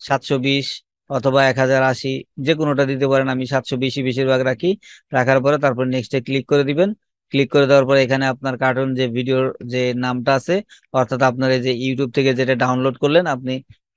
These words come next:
এই, এইটা, এই নামটাও আপনি রাখতে পারেন। আপনি এই টোটাল এটা রাখতে পারেন, শুধু গ্রিন স্ক্রিনে যে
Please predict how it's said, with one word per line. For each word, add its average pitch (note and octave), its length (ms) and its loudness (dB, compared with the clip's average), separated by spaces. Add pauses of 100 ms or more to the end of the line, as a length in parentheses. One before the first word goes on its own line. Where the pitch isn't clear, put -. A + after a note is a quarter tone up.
এই, E3 220 6 (520)
এইটা, D3 360 4
এই D3+ 180 2
নামটাও D3 380 0
আপনি C#3 260 0
রাখতে C3+ 260 -2
পারেন। D3+ 200 2
আপনি B2+ 220 -4 (120)
এই B2+ 120 -2
টোটাল C3+ 340 2
এটা C3 240 2 (400)
রাখতে C3+ 220 -2
পারেন, D3+ 160 0
শুধু C#3 260 -2
গ্রিন C3+ 280 0
স্ক্রিনে C#3 300 -2
যে C3 80 -2